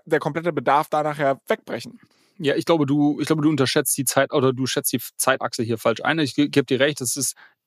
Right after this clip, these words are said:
Speaker 2: quasi in, in, in, in the long term sollte, sollte so ein E T F nicht wirklich einen Mehrwert haben, wahrscheinlich irgendwie, ähm, schlechter sein, weil du halt einen,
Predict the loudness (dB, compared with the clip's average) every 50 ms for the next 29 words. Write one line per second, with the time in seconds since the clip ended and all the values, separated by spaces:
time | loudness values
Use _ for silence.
0 | -10 -2 0 2 2 2 2 2 0 0 0 0 0 0 0 0 -2 _ 0 2
1 | 2 4 2 2 0 _ 2 4 4 6 6 6 4 4 2 2 4 4 4 4
2 | 2 0 0 2 2 0 2 0 0 0 2 0 0 0 -2 -2 -2 -2 -4 -4
3 | -4 -4 -6 -4 -4 -4 -4 -6 -6 -4 -4 -2 -2 -4 -6 -4 -2 -2 -2 0
4 | -2 -2 0 0 0 2 2 0 0 -2 0 2 4 6 6 6 4 2 2 2
5 | 0 0 0 0 -2 -2 -2 -2 -4 -4 -6 -4 -4 -2 -2 -2 -4 -4 -4 -4
6 | -4 -4 -6 _ _ _ _ _ -4 -2 0 0 2 0 0 -2 -4 -4 -4 -4
7 | -4 -4 -4 -4 -6 -8 -8 -8 -2 2 4 4 2 2 0 -2 0 0 0 0
8 | 0 0 -2 -4 -4 0 0 2 2 2 2 0 -2 -4 -4 -6 -6 -6 -4 -2
9 | -2 -2 -2 -4 -8 -8 -6 -4 -2 0 -2 -2 -4